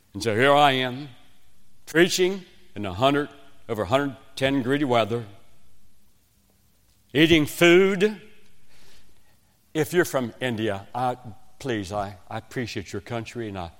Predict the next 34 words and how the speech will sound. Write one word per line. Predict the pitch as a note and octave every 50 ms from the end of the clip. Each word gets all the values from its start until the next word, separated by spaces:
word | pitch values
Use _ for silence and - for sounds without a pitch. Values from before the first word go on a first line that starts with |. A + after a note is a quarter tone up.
| - - - - - -
and | F#2 F2 E2+ F#2
I | F#2+
wanna | G2+ G#2 G#2 G#2
say, | - - A2 A2 A2 G2+
I | - G2 F#2+
don't | G#2 G#2
wanna | G#2+ G2 F2+
offend | E2+ - - B2+ B2 A#2+ A2 F#2
you, | A2+ A2+ A2+ A2 A2 - - - - - - - - - - - - - _ _
but | - G2+ F#2+ G#2
I | G#2+ A#2
had | A2 A2 A#2+ G#2+ G2 F#2
rice | F2 G2+ A#2+ A#2+ B2+ B2+ A#2+ - -
and | G2 F#2+
hot | E2 G2+ G#2 G2 F2 -
curry | - - B2+ B2+ B2 A#2 A2+ G#2+
for | - - - G#2
breakfast. | G2 G2 C3 C3 B2 - - - D#2+ - - - - - - - - _ _ _ _ _ _ _ _ _ _ _ _ - - - _ _ -
I | B2
had | A#2+ C3+ C3 B2 A2
rice | G2+ A#2+ C3+ C#3 D3 D3+ C#3 - - - _
and | - B2+ A2+
hot | A#2 A#2+ A#2+ - -
curry | - - D3 C#3+ C#3+
for | C#3+ C#3+ - - D3+
lunch. | D#3 F3 E3+ C#3+ F#2+ D#2+ - - - - - - - - - - - _ _ _ _ _ _ _
I | - A#2+ C3 B2+ A#2 A2 A2 A#2 A2 -
had | G2+ G#2+ G#2 F#2+ E2
rice | G2+ A#2 A#2 C3 C#3 - -
and | - G#2
hot | G2 A2 G2+ F2+ -
curry | - C3 B2+ A#2+ A#2
for | G#2 - - A#2
supper. | - - - D3 - - - E2+